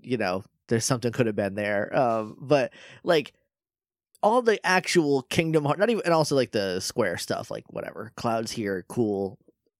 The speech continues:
He, he seems nice, but whatever. Um, but, like, the Kingdom Hearts lore is, like, the shit that I'm here for. Uh, 'cause if it wasn't the cool stuff, like, we probably wouldn't be doing this podcast, right? Like,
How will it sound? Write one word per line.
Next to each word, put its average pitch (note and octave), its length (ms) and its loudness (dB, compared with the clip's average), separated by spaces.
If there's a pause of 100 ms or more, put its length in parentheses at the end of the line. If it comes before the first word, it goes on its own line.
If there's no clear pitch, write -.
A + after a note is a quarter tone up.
He, - 140 -12 (300)
he D#3+ 100 2
seems C#3 320 -2
nice, A#2 340 0
but B2+ 140 0
whatever. B2 480 2 (320)
Um, D3 320 0 (300)
but, F#3+ 100 2
like, F#3 160 2
the F3+ 80 0
Kingdom G#3+ 340 0
Hearts C3 380 0
lore A2 460 0
is, A2 200 -4
like, G2+ 140 -4
the G2+ 100 -8
shit - 220 -4
that F#2 140 -4
I'm F2+ 240 -12
here A2+ 260 -2
for. F2+ 460 -4 (420)
Uh, F2+ 420 -2
'cause C#3+ 160 0
if E3+ 80 0
it F3+ 120 2
wasn't C3+ 380 2
the B2 100 0
cool C3+ 280 0
stuff, C3+ 360 0
like, A2 160 0
we G2+ 100 -6
probably G#2 220 0
wouldn't G#2+ 160 0
be G#2+ 80 0
doing A2 180 0
this A#2 100 -4
podcast, B2+ 600 0
right? B2 280 2
Like, G#2+ 300 -4